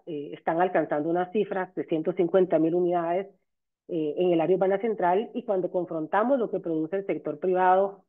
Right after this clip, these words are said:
eh, anualmente, aproximadamente cuatro mil unidades, eh, a escala metropolitana, enfocado únicamente en la puntita de la pirámide, que es el sector socioeconómico medio alto, que es lo que le interesa,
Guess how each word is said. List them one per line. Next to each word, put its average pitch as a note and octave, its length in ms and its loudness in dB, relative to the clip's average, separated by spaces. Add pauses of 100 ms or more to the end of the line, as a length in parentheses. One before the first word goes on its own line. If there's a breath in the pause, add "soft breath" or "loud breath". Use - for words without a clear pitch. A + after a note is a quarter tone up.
eh, D#3 220 -10
anualmente, G3 760 2
aproximadamente E3 840 -4
cuatro F3+ 320 -2
mil F3+ 180 0
unidades, F3+ 540 0 (460)
eh, D#3 600 -8
a E3 100 -2
escala D#3+ 360 2
metropolitana, F3 920 0 (320)
enfocado G3+ 540 4
únicamente A3 640 4
en G#3+ 80 2
la F#3 120 -2
puntita D#3+ 520 -6
de F#3+ 60 0
la E3 160 -2
pirámide, E3 480 -2
que E3+ 80 -6
es - 100 -12
el F3 160 -2
sector D3+ 360 -6
socioeconómico D#3 640 -2
medio E3 260 2
alto, A3 300 2
que F#3 80 0
es E3 40 -4
lo F#3 120 -2
que A3 100 0
le G#3+ 100 0
interesa, D#3+ 580 -4